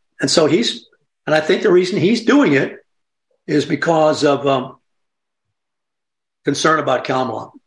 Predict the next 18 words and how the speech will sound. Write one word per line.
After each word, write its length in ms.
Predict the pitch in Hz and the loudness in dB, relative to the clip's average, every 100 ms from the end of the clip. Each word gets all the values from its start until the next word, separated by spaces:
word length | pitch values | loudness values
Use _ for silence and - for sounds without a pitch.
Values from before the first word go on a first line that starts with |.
| _ _ _ _ _ _ _ | _ _ _ _ _ _ _
You 100 | 156 | 0
know, 140 | 147 | 0
Kamala 480 | - 156 202 220 151 | 0 0 2 2 0
checked 300 | - 165 156 | 0 -2 0
all 180 | 151 160 | 0 2
the 60 | 151 | 0
boxes, 500 | 139 139 151 - 123 | 0 0 -2 -8 -2
did 180 | 139 139 | -2 -2
she 140 | 139 | -2
not? 400 | 135 143 190 - - _ _ _ _ _ _ _ _ _ _ _ _ - | 0 0 -2 -6 -20 _ _ _ _ _ _ _ _ _ _ _ _ -6
Except 360 | 147 - - | 0 0 0
competence 640 | - 175 196 127 117 - - | 0 0 0 -2 -4 -8 -10
to 100 | - | -4
become 300 | 135 147 131 | -2 0 0
the 80 | 120 | 0
vice 240 | 123 117 | -2 -4
<laughs> 60 | - | -8
president. 680 | - - - 233 - - | -8 -8 -6 -8 -12 -16